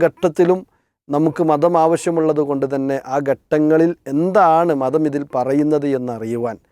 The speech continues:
നമ്മൾ മതം പഠിക്കൽ അനിവാര്യമായതുകൊണ്ട് തന്നെ നമ്മെ സംബന്ധിച്ചിടത്തോളം, പ്രത്യേകിച്ചും വിസ്ഡം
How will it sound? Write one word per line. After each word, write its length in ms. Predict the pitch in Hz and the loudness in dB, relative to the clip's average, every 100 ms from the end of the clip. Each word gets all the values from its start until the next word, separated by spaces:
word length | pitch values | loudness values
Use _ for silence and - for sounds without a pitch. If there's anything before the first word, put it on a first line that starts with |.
| _ _ _ | _ _ _
നമ്മൾ 180 | 120 139 | -2 0
മതം 340 | 135 120 151 | 2 0 0
പഠിക്കൽ 400 | 160 151 143 147 | 0 0 0 0
അനിവാര്യമായതുകൊണ്ട് 1160 | 127 123 135 156 175 190 160 139 135 120 113 110 | 0 0 2 4 6 4 2 0 -2 -6 -8 -10
തന്നെ 240 | 110 113 104 _ _ _ _ - | -10 -14 -16 _ _ _ _ -6
നമ്മെ 260 | 135 160 202 | 0 2 2
സംബന്ധിച്ചിടത്തോളം, 880 | 196 165 147 - 123 113 123 123 | 2 -2 -4 -4 -6 -4 -6 -6
പ്രത്യേകിച്ചും 640 | 120 117 131 127 117 135 131 - | -6 -8 -6 -6 -6 -8 -10 -14
വിസ്ഡം 420 | 117 107 139 135 | -14 -6 -4 -4